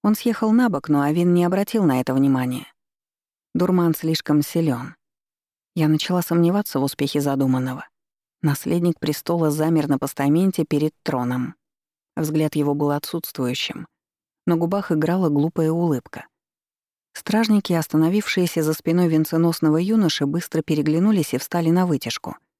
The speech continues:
Кажется, я наконец поняла, под чьим обличьем скрываются мои сообщники.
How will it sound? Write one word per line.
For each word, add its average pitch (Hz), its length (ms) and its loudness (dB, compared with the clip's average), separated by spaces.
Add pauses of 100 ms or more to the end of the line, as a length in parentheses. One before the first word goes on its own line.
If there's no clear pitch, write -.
(640)
Кажется, 139 400 -4
я 139 160 2
наконец 147 460 2
поняла, 180 380 2
под 123 220 -6
чьим 180 300 0
обличьем 156 520 0
скрываются 160 580 -2
мои 151 200 2
сообщники. 147 840 -2